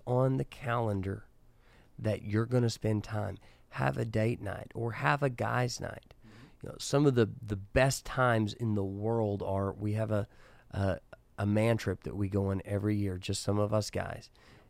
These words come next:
uh, you and me and two to twenty other guys,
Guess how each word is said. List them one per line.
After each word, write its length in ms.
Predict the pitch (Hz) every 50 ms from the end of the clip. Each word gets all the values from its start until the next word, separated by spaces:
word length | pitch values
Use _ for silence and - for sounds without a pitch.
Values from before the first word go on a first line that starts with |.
| - - -
uh, 140 | - - - - - - - - - 117 113
you 360 | 104 104 107 117 120 113 110
and 140 | 98 98 98
me 400 | 104 104 104 107 110 113 - -
and 340 | - 98 95 95 92 92 - - _ _ _ - _ - - - - - - _ _ _ - - - - - - - - - _ _ - - - - -
two 300 | - - 123 123 123 113
to 100 | 113 107
twenty 400 | - - - 120 117 117 117 117
other 240 | 117 113 107 139 131
guys, 560 | 95 101 98 95 98 101 98 101 202 175